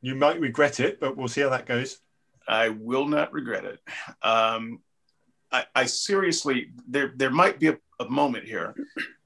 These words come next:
Speaker 2: uh, where my audio cuts out and you're thinking, "Hey, are, is he still there?" No, my audio's fine. I just left. <laughs> That is, that is among all things possible. I suspect that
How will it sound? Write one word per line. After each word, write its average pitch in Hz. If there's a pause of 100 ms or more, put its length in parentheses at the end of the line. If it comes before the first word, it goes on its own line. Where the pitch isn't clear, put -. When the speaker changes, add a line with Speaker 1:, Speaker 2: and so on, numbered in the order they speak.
(140)
Speaker 2:
uh, 107
where 123
my 117
audio 135
cuts 165
out 95
and 127
you're 123
thinking, 123
"Hey, 160
are, 117 (100)
is 123
he 143
still 147
there?" 165
No, 160
my 165
audio's 220
fine. 131 (100)
I 135
just -
left. - (320)
<laughs> 403 (1160)
That 262
is, - (920)
that -
is -
among 339
all - (120)
things 139
possible. -
I -
suspect 330
that -